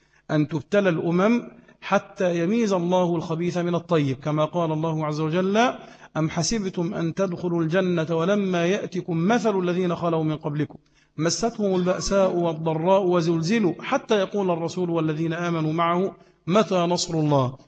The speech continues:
وقال الله عز وجل: ألف لام ميم: أحسب الناس أن يتركوا أن يقولوا آمنا وهم لا يفتنون ولقد فتنا الذين من قبلهم فليعلمن الله الذين صدقوا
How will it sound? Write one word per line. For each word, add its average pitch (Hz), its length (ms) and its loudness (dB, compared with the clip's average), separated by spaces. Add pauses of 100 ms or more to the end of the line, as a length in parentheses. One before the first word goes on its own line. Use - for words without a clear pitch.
(120)
وقال 165 300 2
الله 160 320 0
عز 156 140 -2
وجل: 185 380 0
ألف 170 300 -4
لام 165 680 0
ميم: 214 320 2 (400)
أحسب 202 380 0
الناس 185 380 2
أن 160 280 -2
يتركوا 170 440 0
أن 156 60 0
يقولوا 160 580 0
آمنا 185 420 2
وهم 170 280 0
لا 165 80 2
يفتنون 175 560 2 (340)
ولقد 156 360 2
فتنا 196 500 2
الذين 175 440 2
من 160 100 -2
قبلهم 202 600 2 (220)
فليعلمن 160 760 0
الله 165 360 2
الذين 156 360 0
صدقوا 180 500 2